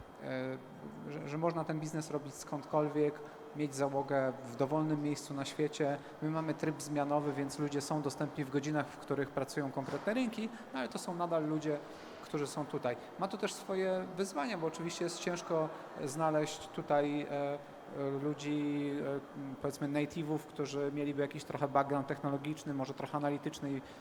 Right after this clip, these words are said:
i byli w stanie pracować z klientem, no ale jest to i tak mniejsze wyzwanie moim zdaniem niż budowanie oddziału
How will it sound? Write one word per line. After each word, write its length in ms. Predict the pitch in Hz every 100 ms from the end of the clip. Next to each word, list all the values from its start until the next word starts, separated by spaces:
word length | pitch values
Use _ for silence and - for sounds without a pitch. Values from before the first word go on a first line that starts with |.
| -
i 20 |
byli 200 | 139 143
w 60 | 139
stanie 380 | - 139 135 135 - - - -
pracować 460 | 139 139 143 131
z 60 | -
klientem, 460 | - 185 233 240 226
no 80 |
ale 160 | 208 196
jest 180 | 185 -
to 60 |
i 80 | 175
tak 240 | 170 160 165
mniejsze 520 | 156 160 175 - 151
wyzwanie 420 | 139 131 147 147
moim 200 | 143 131
zdaniem 360 | 147 147 151 139
niż 120 | 135
budowanie 600 | 147 143 135 139 139 139 - - -
oddziału 680 | 135 131 120 135 131 131